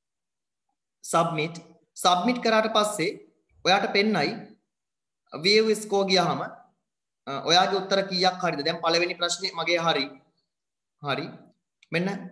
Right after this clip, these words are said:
දෙවන එක වැරදි. හරි. එයා පෙන්නනවා වැරදි එකට උත්තරේ මෙන්න මේක කියලා. කරෙක්ට් ආන්සර් එක හතරයි කියලා. හරි. ඔය වගේ මම ප්‍රශ්න ටිකක් හදලා දාන්නම්.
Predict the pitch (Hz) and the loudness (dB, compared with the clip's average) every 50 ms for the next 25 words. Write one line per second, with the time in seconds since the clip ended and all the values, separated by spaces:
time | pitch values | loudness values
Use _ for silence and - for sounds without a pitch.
0 | - - - - _ _ _ - 160 175 180 180 185 185 185 185 175 175 175 175 | -18 -20 -20 -20 _ _ _ 0 2 2 4 4 2 2 2 2 4 4 4 2
1 | 170 143 135 - - - - - _ _ _ _ _ _ _ _ _ _ _ _ | 2 0 -2 -4 -6 -10 -14 -20 _ _ _ _ _ _ _ _ _ _ _ _
2 | _ _ _ 180 180 185 - - - - _ 151 170 180 185 - 226 180 180 185 | _ _ _ -16 -16 -16 -16 -20 -20 -8 _ 2 4 4 4 4 2 0 2 0
3 | 208 - 175 160 170 180 185 185 180 190 190 185 175 - - 175 185 208 214 208 | 0 2 2 2 2 2 2 0 0 0 -2 -2 -4 -4 -4 -2 0 0 0 0
4 | 196 202 196 190 185 180 196 196 185 151 120 117 - _ _ _ _ _ _ _ | -2 -2 0 0 0 -2 -2 -4 -6 -6 -8 -8 -10 _ _ _ _ _ _ _
5 | _ _ _ - 160 165 160 160 165 165 156 156 147 143 151 147 185 175 170 170 | _ _ _ -4 -2 -2 -2 0 0 2 2 2 0 0 -4 -4 -4 -4 -4 -4
6 | 165 160 160 165 165 165 143 113 113 - _ _ _ _ _ _ _ _ _ _ | -2 0 0 0 -2 -2 -6 -10 -10 -14 _ _ _ _ _ _ _ _ _ _
7 | _ _ _ 175 170 175 175 - - _ _ _ _ _ _ _ _ _ 135 139 | _ _ _ -16 -16 -16 -20 -20 -20 _ _ _ _ _ _ _ _ _ -2 -2
8 | 139 143 151 185 196 190 - - - - - - 151 156 156 - 151 143 - 165 | 0 0 0 0 0 0 -4 -8 -14 -20 -12 -6 -6 -4 -2 0 0 0 -2 -2
9 | 165 165 165 165 170 170 170 170 170 160 139 131 143 180 233 247 | -4 -4 -4 -4 -4 -4 -2 -2 0 0 2 2 2 2 2 0